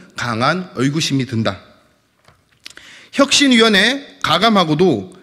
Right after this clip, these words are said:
대대적인 공천 혁신 방안을 기대했던 우리 더민주 전국혁신회의는 혹시 정리된 혁신 방안이 당내 현역 의원들의 기득권이라는 높은 벽에 막혀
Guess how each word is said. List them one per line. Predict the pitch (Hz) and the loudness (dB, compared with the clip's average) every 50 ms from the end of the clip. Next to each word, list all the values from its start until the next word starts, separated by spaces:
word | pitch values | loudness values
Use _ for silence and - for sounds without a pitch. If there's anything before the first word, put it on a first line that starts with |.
| _ - | _ -4
대대적인 | - 135 151 180 214 180 185 165 170 202 226 254 277 - - - - _ _ - | 0 0 2 2 2 2 0 -2 0 -2 -2 -2 -4 -8 -12 -20 -20 _ _ -4
공천 | - 151 156 156 156 - 220 220 214 | 0 0 0 0 2 0 0 0 0
혁신 | 247 262 - - - 240 233 | -2 0 0 0 0 0 2
방안을 | 196 175 156 156 160 180 185 160 | 2 2 2 2 2 2 2 0
기대했던 | 165 - 165 156 180 160 - - - 147 147 156 185 233 247 - - - - - - _ - | 0 -4 -4 -2 -2 -2 -2 -2 0 0 2 2 2 0 -4 -8 -12 -20 -20 -20 -16 _ -2
우리 | - - - 190 175 127 95 - - - - - | 0 2 2 2 2 0 -2 -6 -12 -16 -8 -4
더민주 | 127 131 175 185 190 143 156 180 196 - | 0 2 2 2 0 0 0 -2 -2 0
전국혁신회의는 | 156 165 185 180 202 190 - 262 - - - 254 247 233 214 196 160 156 151 147 156 180 165 120 101 95 - - - - _ - | 0 -2 0 -2 -4 -4 -6 -6 -4 -2 0 0 0 2 2 2 0 2 2 2 2 2 2 0 -2 -6 -10 -16 -20 -20 _ -14
혹시 | - 254 - - - 247 240 277 285 277 - | -8 -4 -2 0 2 2 2 0 0 -4 -2
정리된 | - 180 190 233 233 247 240 233 226 | 0 2 2 4 4 4 4 4 2
혁신 | 240 240 - - 277 240 | 2 0 0 0 0 2
방안이 | 202 180 170 175 185 214 208 143 95 92 - - - - - - _ - | 2 2 2 2 2 2 2 0 -2 -6 -12 -18 -20 -20 -20 -20 _ -6
당내 | - 165 170 196 202 190 196 220 240 233 - - - - | -4 0 0 2 2 2 2 0 -2 -4 -8 -18 -20 -20
현역 | - - - 277 285 277 285 269 - 208 | -8 -2 0 2 4 4 2 2 2 2
의원들의 | 202 208 208 208 202 170 185 196 208 185 135 101 87 - - - - | 2 2 2 2 2 2 2 2 2 2 0 -2 -6 -12 -20 -16 -8
기득권이라는 | - 165 156 254 - - 233 202 185 165 165 170 185 170 123 95 - - - - - - | -4 0 0 0 2 0 0 2 2 2 2 2 2 0 0 -2 -8 -14 -20 -20 -8 -2
높은 | 131 147 147 - - 277 285 269 262 | -2 -2 -2 0 0 2 4 4 4
벽에 | 220 202 170 156 160 180 214 262 269 - | 2 2 2 2 0 0 0 -2 -4 -4
막혀 | 165 143 143 - - 190 185 170 127 95 - | -4 -4 -4 -2 0 0 2 2 0 -2 -8